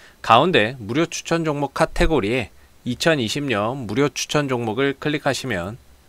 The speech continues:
소장님께서 매일매일 국내외 시황에 대한 실시간 브리핑과 함께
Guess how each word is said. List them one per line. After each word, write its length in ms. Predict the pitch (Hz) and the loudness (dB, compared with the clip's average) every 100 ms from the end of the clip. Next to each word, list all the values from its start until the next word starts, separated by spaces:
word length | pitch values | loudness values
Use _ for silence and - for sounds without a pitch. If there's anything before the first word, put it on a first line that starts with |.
| - - - - - - _ _ _ - - - - - - | -20 -20 -20 -20 -20 -20 _ _ _ -20 -20 -20 -20 -20 -20
소장님께서 720 | - 170 190 185 175 156 165 | -8 2 4 4 2 4 4
매일매일 760 | 131 104 131 160 135 98 90 113 - | 4 6 8 6 4 2 0 -6 -6
국내외 480 | 127 127 135 135 | -4 2 4 4
시황에 480 | 131 170 160 160 156 | 2 6 8 8 4
대한 240 | 127 120 123 | 4 2 2
실시간 540 | 165 151 151 147 143 | 0 0 4 4 4
브리핑과 580 | - - 127 - 123 123 | -4 -4 -4 -4 0 0
함께 460 | 139 170 - 123 | 0 -2 0 0